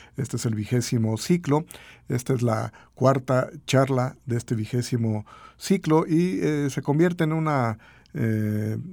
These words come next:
charla de aniversario. Así es que se estará dando información, algunos pormenores,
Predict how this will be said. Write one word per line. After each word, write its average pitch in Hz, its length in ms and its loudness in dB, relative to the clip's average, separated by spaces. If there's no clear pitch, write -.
charla 143 340 6
de 117 220 4
aniversario. 117 720 2
Así 113 160 -2
es 147 100 -2
que 160 80 2
se 123 100 -4
estará 139 280 0
dando 151 260 2
información, 127 680 -2
algunos 127 360 0
pormenores, 135 880 2